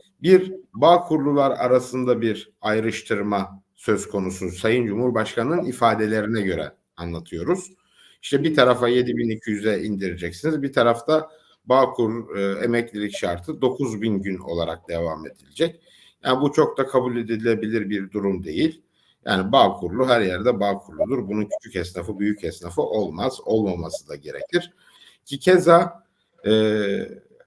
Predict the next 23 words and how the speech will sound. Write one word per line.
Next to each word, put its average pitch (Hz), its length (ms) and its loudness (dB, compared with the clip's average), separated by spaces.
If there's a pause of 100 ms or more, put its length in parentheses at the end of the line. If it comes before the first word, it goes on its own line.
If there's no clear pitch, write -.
hanımefendilerde, 147 1120 4
kadınlarda 143 720 0
durum 120 280 2
ne 110 60 0
olacak? 107 500 -2
Buna 135 240 0
dair 123 320 2
Sayın 123 240 0
Cumhurbaşkanı'nın 113 800 -2
bir 107 60 0
açıklaması 104 640 -6
olmadı. 104 640 0 (560)
Şimdi, 123 600 0 (260)
e, 95 80 0 (220)
erkeklerde 123 800 2
dokuz 120 380 4
bin, 120 200 0 (280)
kadınlarda 120 600 2
yedi 117 300 0
bin 120 120 -4
iki 117 200 -6
yüz 110 140 -2
olan 95 400 0